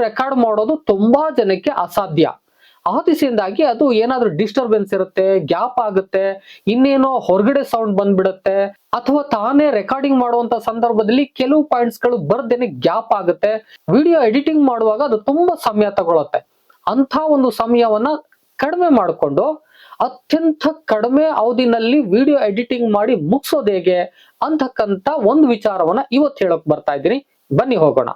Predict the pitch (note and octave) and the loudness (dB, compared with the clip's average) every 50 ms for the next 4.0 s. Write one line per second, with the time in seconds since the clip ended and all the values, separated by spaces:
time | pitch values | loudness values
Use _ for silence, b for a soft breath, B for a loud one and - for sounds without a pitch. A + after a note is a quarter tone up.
0 | - _ _ _ _ _ G3+ A#3 B3 D4+ D4+ - F4+ E4+ D#4 C4+ A3+ G#3+ G#3 A#3+ | -12 _ _ _ _ _ -4 -2 -2 -4 0 0 4 4 4 4 4 2 0 0
1 | C4+ A#3+ A3+ A3 G#3 G#3+ A#3 A#3 B3 A3+ G#3+ G3+ - - D4+ D4+ - - _ D#4 | 0 0 0 2 2 2 2 0 0 -2 -2 -4 -4 -6 -6 -6 -10 -4 _ 0
2 | D#4 C#4+ B3 A3 G3 F#3+ F#3+ - F#3+ F#3+ G3 F#3+ F#3 E3 D3+ D#3 D3 D#3+ G3 B3 | 2 2 2 2 0 -2 -4 -4 -4 -2 -2 -2 -2 -2 -2 -4 -2 -2 -4 -4
3 | - - _ C3 D#3+ G3 F#3+ G#3 F#3+ F3 E3 D3 - - C#3 C3 C3 B2+ D3 F3+ | -4 -6 _ 2 2 4 4 2 0 0 0 -2 -2 -2 -4 -4 -4 -4 -4 -4